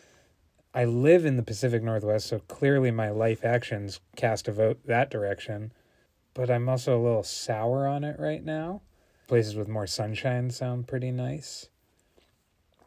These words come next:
I'm also cognizant of the fact that, like, the, this entire bracket is boiling down to where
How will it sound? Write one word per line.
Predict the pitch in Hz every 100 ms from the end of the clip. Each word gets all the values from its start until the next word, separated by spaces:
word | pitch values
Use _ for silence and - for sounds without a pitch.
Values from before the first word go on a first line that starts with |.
| _ _ _ _ _ _ _ - _ -
I'm | 160 156
also | 165 135 160
cognizant | - 151 147 143 139 139
of | 143 127
the | 131
fact | - 127 123
that, | 131 131
like, | 135 120 117 117
the, | 139 135 131 -
this | 143 127
entire | 135 120 131 127 117
bracket | 110 120 120 123 147 -
is | 143 117
boiling | 113 107 127 127 131 123
down | 117 117 120
to | 123 123 113 110 113 - _ _ _ _ -
where | 127 127 120